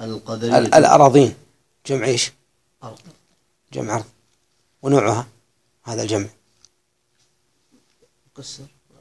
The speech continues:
Speaker 2: نعم.
Speaker 1: تكسير.
Speaker 2: لا. الأراضين ولا الأراضون؟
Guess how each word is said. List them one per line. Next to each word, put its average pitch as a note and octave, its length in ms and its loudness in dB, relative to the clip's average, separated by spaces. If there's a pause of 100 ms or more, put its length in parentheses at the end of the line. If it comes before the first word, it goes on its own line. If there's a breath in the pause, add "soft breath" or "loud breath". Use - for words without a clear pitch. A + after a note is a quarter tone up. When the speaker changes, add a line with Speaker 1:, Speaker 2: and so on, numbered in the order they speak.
(260)
Speaker 2:
نعم. A2+ 160 -6
Speaker 1:
تكسير. A#2 400 -14 (920)
Speaker 2:
لا. B2 220 -8 (1200)
الأراضين A#2+ 340 -4
ولا C3 120 2
الأراضون؟ B2+ 440 2